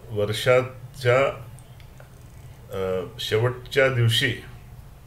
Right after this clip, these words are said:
एकतीस डिसेंबर दोन हजार ट्वेंटीला तुम्हा सर्वांचं अभिष्ट चिंतन करतो पुढे येणाऱ्या वर्षासाठी, कारण आज रात्री बारा वाजता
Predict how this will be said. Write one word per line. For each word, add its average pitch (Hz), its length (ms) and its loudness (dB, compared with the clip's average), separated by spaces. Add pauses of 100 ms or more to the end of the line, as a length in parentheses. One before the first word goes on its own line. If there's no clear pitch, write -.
एकतीस 113 420 -2
डिसेंबर 110 460 2
दोन 101 260 0
हजार 101 200 0
ट्वेंटीला 104 840 0 (1900)
तुम्हा 110 220 0
सर्वांचं 107 920 2
अभिष्ट 113 360 2
चिंतन 117 500 2
करतो 113 460 4 (280)
पुढे 120 260 6
येणाऱ्या 110 380 6
वर्षासाठी, 101 760 0 (960)
कारण 98 160 -2
आज 113 420 2 (200)
रात्री 117 480 2
बारा 101 360 6
वाजता 101 640 4